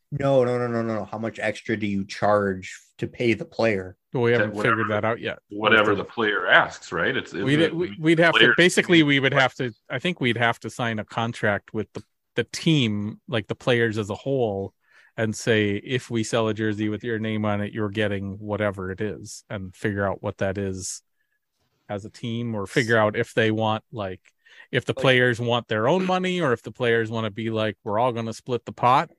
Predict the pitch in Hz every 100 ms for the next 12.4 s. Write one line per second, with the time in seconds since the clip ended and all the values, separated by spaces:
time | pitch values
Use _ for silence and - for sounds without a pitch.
0 | _ 117 104 101 104 - _ _ _ _
1 | 117 98 95 113 113 104 104 104 123 107
2 | - 113 107 104 101 101 - 107 - 104
3 | - 113 104 101 98 101 98 - 107 -
4 | 107 80 - 170 190 208 160 - 135 139
5 | 131 110 - 107 - 127 - - 120 -
6 | 104 160 - - _ - 120 143 151 190
7 | 196 120 120 131 135 123 - 117 113 120
8 | 123 135 127 - 113 131 143 139 135 190
9 | 202 196 196 185 123 165 165 - 175 -
10 | 120 123 - 185 - - - - _ -
11 | - 185 160 185 156 151 143 143 151 160
12 | 143 147 147 143